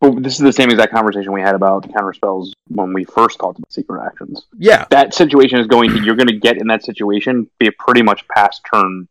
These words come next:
Speaker 1: two or three.
Speaker 2: Mm-hmm.
Speaker 1: They're, they're in top decking mode. Especially if you go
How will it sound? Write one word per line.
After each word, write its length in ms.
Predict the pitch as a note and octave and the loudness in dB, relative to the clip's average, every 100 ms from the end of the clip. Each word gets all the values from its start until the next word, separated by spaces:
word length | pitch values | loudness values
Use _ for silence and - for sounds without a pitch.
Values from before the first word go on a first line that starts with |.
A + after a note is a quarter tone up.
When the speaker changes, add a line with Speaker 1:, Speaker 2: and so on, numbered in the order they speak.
| _ | _
Speaker 1:
two 120 | - | -4
or 160 | G2+ D#2+ _ - | -2 -4 _ -6
three. 380 | G2+ - - _ _ D3+ | -4 -4 -12 _ _ -2
Speaker 2:
Mm-hmm. 300 | A2 F#2 - _ _ - | -2 -2 -12 _ _ -2
Speaker 1:
They're, 120 | G#2+ - _ | -2 -2 _
they're 160 | B2+ A2 | -2 0
in 180 | A2+ G#2 | 0 -2
top 280 | A2+ A2 - | 0 0 2
decking 360 | G2+ F#2+ F2 | 0 -2 -4
mode. 520 | F2+ G2 F#2 F2+ F2 - _ _ _ _ _ _ _ _ _ _ - | 2 4 4 2 -4 -12 _ _ _ _ _ _ _ _ _ _ -6
Especially 480 | C3 - F3+ G3+ F3+ | -2 2 2 6 6
if 60 | A#2 | 4
you 180 | A2+ C#3 | 0 2
go 300 | C3 G#2+ | 4 4